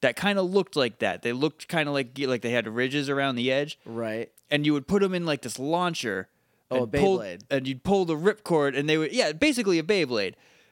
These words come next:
Speaker 1: And they would rip out and just bump into each other until one fell over and lost the,
Speaker 2: Did,
Speaker 1: the
Speaker 2: um,
Speaker 1: top battle. And I can't remember what it was called.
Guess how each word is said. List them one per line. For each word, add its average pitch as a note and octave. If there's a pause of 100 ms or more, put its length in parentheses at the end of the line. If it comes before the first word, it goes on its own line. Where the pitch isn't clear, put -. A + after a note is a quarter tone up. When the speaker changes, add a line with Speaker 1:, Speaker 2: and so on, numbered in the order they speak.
Speaker 1:
And D3
they D#3
would D3+
rip F#3+
out F#3+
and E3
just C3
bump E3
into E3
each C3+
other B2+
until B2
one A#2+
fell A2+
over G2 (320)
and A2
lost G#2+
the, G2
Speaker 2:
Did, F#3
Speaker 1:
the F#3
Speaker 2:
um, F3+
Speaker 1:
top C3+
battle. G#2 (140)
And C3+
I C3+
can't E3+
remember F3+
what D#3+
it D3+
was C3+
called. A#2+